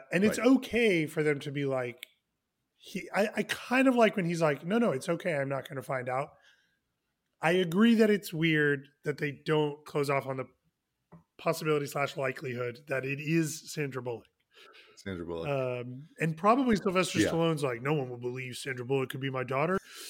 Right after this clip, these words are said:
Speaker 1: You're clearly not the same age, though he looks extremely hot in this movie. I think that that's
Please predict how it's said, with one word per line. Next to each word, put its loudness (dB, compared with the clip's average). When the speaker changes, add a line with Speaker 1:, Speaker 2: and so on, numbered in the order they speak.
Speaker 1:
You're 4
clearly 8
not 4
the -2
same 2
age, 2
though 4
he 0
looks 4
extremely 4
hot 0
in -12
this -12
movie. -10
I -10
think -2
that -6
that's -2